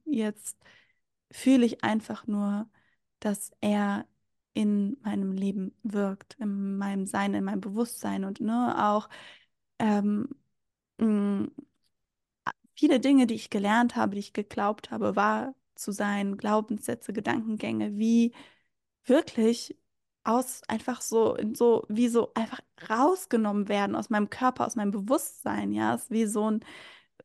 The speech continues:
oh, ich kann's gar nicht beschreiben, aber so eine komplett neue Füllung, ja, wie so ein Gefäß, das ko-, durch Gott gefüllt wird und halt auch mit einer tieferen Wahrheit und all das, was vielleicht auf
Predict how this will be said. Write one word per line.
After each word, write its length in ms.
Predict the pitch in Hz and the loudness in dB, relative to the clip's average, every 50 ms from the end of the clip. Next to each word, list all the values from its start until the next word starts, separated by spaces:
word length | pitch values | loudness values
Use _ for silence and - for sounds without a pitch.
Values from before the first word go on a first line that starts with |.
| - - | -4 -2
oh, 60 | 233 247 240 - | -2 0 0 -2
ich 200 | - - - - | -2 -4 -2 2
kann's 260 | 294 277 277 269 - | 6 6 6 6 6
gar 120 | - 196 | 4 2
nicht 120 | 254 247 - | 2 2 0
beschreiben, 320 | 247 240 - - 262 254 | -4 -4 -2 0 2 2
aber 180 | 233 226 220 226 | 4 4 2 2
so 100 | 220 233 | 2 2
eine 180 | 226 220 226 220 | 2 2 0 -2
komplett 640 | - - - 262 233 214 - 240 262 262 - - - | -6 -4 0 0 0 2 2 2 2 0 -2 -6 -6
neue 640 | - 214 214 220 226 233 247 247 247 254 247 240 247 - - _ _ _ _ _ _ - - _ _ | -2 2 4 4 4 6 6 4 4 4 2 0 -4 -8 -14 _ _ _ _ _ _ -20 -20 _ _
Füllung, 440 | - 269 285 247 196 185 190 190 185 | 6 8 8 8 8 6 2 -2 -4
ja, 280 | 202 196 196 208 214 214 | -4 -4 -2 -2 0 0
wie 100 | 226 214 | 0 0
so 100 | 220 220 | 0 0
ein 120 | 214 208 | 0 0
Gefäß, 540 | 202 233 - - - 226 226 247 262 - - | -2 -4 -4 -2 0 2 2 2 2 -2 -2
das 260 | - 220 226 - - - - - - - _ _ _ _ _ _ _ _ | -2 -2 -2 -4 -8 -14 -20 -20 -20 -20 _ _ _ _ _ _ _ _
ko-, 180 | - - - - - - _ | -2 -2 -2 -2 -4 -2 _
durch 320 | - 240 247 240 - - - | 4 4 4 4 2 -2 0
Gott 260 | - 233 226 - - | 0 0 0 0 -2
gefüllt 560 | 294 - - - - 381 381 381 392 - - | -2 -2 -2 -2 0 2 2 2 2 0 0
wird 260 | 208 196 196 214 - | 0 2 2 0 -2
und 180 | - 214 208 208 | -4 -6 -4 -4
halt 220 | 220 208 - - | -4 -4 -2 0
auch 320 | - - 226 226 226 - - | 0 2 2 2 0 0 -2
mit 180 | 214 214 - | -2 -2 -2
einer 160 | 233 214 214 | -2 -2 -2
tieferen 540 | - - 220 220 - - 214 220 202 196 185 | -2 -2 -2 -2 -2 -2 -2 -2 0 0 2
Wahrheit 580 | 202 220 254 277 - - 220 220 - - - - _ - - - - - _ | 4 4 2 2 0 -2 -2 -2 -4 -6 -10 -18 _ -20 -20 -20 -20 -16 _
und 200 | - 208 208 - | -4 -4 -2 0
all 260 | - 202 202 208 214 202 | 2 4 4 4 4 2
das, 400 | 202 202 202 202 - - - - | 0 0 -2 -4 -6 -8 -6 -4
was 420 | 226 208 208 - - - - - _ _ _ _ _ _ _ _ _ _ _ _ _ _ _ _ _ _ _ _ _ _ _ _ _ | -2 -2 -2 -4 -8 -12 -16 -18 _ _ _ _ _ _ _ _ _ _ _ _ _ _ _ _ _ _ _ _ _ _ _ _ _
vielleicht 360 | - 208 214 214 - - - | 0 0 2 0 -2 -2 0
auf 400 | 202 196 196 196 202 - - - | 0 2 2 0 -2 -6 -12 -20